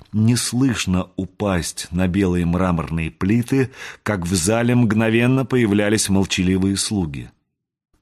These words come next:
Они неусыпно следили за тем, чтобы в склепе горели все факелы,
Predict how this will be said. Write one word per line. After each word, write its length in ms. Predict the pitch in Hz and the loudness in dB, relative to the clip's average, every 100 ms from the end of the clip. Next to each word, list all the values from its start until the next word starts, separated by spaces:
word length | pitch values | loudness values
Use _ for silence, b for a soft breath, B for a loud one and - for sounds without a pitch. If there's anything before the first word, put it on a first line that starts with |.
| _ _ | _ _
Они 220 | 85 90 | -2 2
неусыпно 720 | 98 101 98 - 113 113 101 98 | 2 2 2 2 0 0 0 -2
следили 420 | - 98 98 92 | 0 0 0 0
за 180 | 80 85 | 0 -2
тем, 380 | - 110 113 98 B B | -2 2 2 0 B B
чтобы 360 | - 98 95 | -6 -2 -2
в 60 | - | -4
склепе 520 | - 92 101 117 120 | -6 -4 0 0 -2
горели 440 | 101 98 101 110 | 0 2 2 2
все 480 | 110 - - 107 98 | 0 0 -2 0 0
факелы, 720 | 90 101 95 90 92 95 90 | 0 -2 -2 -2 -2 0 0